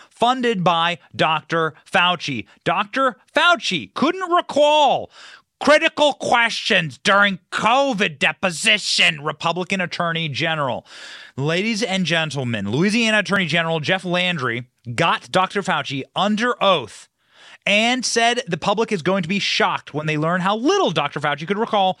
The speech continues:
during this week's deposition, some of the most important actions and discussions that he took during the covid nineteen pandemic. And I quote,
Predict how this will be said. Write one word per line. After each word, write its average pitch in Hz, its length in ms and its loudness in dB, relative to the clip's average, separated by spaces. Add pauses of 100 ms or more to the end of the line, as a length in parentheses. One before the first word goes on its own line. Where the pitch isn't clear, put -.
(180)
during 190 200 0
this 202 140 -2
week's 220 220 -4
deposition, 160 800 -4 (160)
some 220 140 0
of 226 40 2
the 233 60 2
most 196 120 0
important 269 440 0
actions 233 380 0
and 214 240 -2
discussions 190 560 -2 (180)
that 139 120 -2
he 220 200 -2
took 202 340 -2 (200)
during 220 260 0
the 208 80 0
covid 190 460 0
nineteen 165 440 -4
pandemic. 151 540 -4 (800)
And 156 160 -2
I 175 40 -2
quote, 160 380 -2